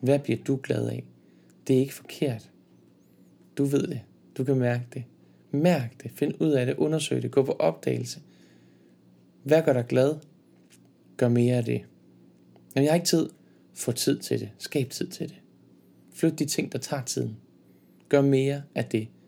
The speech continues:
der gør dig glad. Det er dit liv. Vi ved ikke, hvor mange vi får. Nyd det, du har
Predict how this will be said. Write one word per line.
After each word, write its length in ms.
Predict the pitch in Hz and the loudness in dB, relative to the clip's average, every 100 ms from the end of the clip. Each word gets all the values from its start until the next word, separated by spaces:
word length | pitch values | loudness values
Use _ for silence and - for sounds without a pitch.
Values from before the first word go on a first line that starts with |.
| - | -6
der 60 | 135 | -2
gør 180 | 120 | -2
dig 120 | 110 117 | -4 -8
glad. 180 | 120 98 - _ _ _ _ - | -10 -14 -20 _ _ _ _ -6
Det 120 | 117 | -4
er 40 | - | 0
dit 200 | 156 156 | -2 0
liv. 240 | 143 160 - _ _ _ _ _ _ _ - | -2 -2 -8 _ _ _ _ _ _ _ -4
Vi 80 | 117 | 2
ved 100 | 123 | 4
ikke, 80 | 127 123 | 4 2
hvor 100 | 117 | 0
mange 160 | 131 | 0
vi 80 | 123 | -2
får. 340 | 120 151 127 - - _ _ _ _ _ _ _ _ _ _ _ _ _ _ _ - _ _ - _ _ _ _ - _ _ _ _ _ 135 | 0 0 0 -8 -20 _ _ _ _ _ _ _ _ _ _ _ _ _ _ _ -20 _ _ -20 _ _ _ _ -20 _ _ _ _ _ 2
Nyd 180 | 135 120 | 2 2
det, 100 | 117 | 0
du 60 | |
har 300 | 110 120 107 | -2 -4 -6